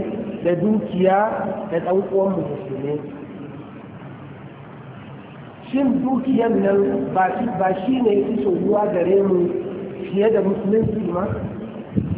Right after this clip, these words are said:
Ba ma ɗan uwan musulmi ba. Musuluncin da kansa, dukiyan nan shi ya fi soyuwa gare mu akan musulunci.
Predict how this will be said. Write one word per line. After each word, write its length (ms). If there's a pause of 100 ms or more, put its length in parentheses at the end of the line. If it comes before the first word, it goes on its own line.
(240)
Ba 200
ma 480
ɗan 260
uwan 200
musulmi 440
ba. 200 (400)
Musuluncin 840
da 100
kansa, 560 (480)
dukiyan 500
nan 240
shi 80
ya 80
fi 140
soyuwa 360
gare 200
mu 160
akan 260
musulunci. 480